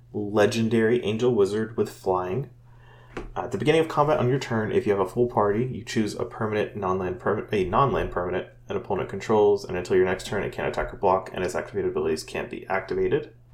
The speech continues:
So it detains a permanent when, if you have a full party. And you can sacrifice Linvala to choose Hexproof or Indestructible, and creatures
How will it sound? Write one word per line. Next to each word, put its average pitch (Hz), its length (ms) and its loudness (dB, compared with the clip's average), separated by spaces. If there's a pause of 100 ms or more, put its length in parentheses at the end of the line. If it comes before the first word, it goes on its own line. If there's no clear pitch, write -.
(560)
So - 120 -2
it 92 80 0
detains 95 800 0 (140)
a - 40 2
permanent 87 540 -2 (480)
when, 85 600 -6 (280)
if - 160 -4
you 98 80 4
have 87 60 0
a - 80 -4
full 76 140 -6
party. - 400 -2 (380)
And 95 280 2
you 95 80 -2
can 113 100 -4
sacrifice 135 380 4
Linvala 117 640 4 (1080)
to 95 460 -2
choose 110 380 2
Hexproof - 460 -4
or - 80 0
Indestructible, 127 800 -2 (140)
and 92 160 -2
creatures - 300 -4